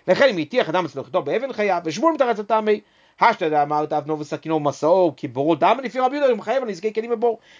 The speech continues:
לפי באמת, שמואל הוא יסביר, רבי יהודה הוא חולק על חכמים, הוא אומר, "לא מעתה תורה כלים מחיובי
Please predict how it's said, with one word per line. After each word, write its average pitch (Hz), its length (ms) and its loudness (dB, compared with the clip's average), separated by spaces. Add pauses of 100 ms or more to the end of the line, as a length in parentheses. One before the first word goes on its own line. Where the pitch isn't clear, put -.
לפי 269 200 2
באמת, 226 340 4 (280)
שמואל 170 340 -2
הוא 202 80 0
יסביר, 254 460 0
רבי 190 220 0
יהודה 233 160 2
הוא 165 60 -8
חולק 196 200 0
על 214 80 0
חכמים, 160 340 -2
הוא 156 40 -2
אומר, 190 120 0
"לא 196 140 2
מעתה 202 300 0
תורה 180 240 0
כלים 175 240 -6
מחיובי 160 460 -2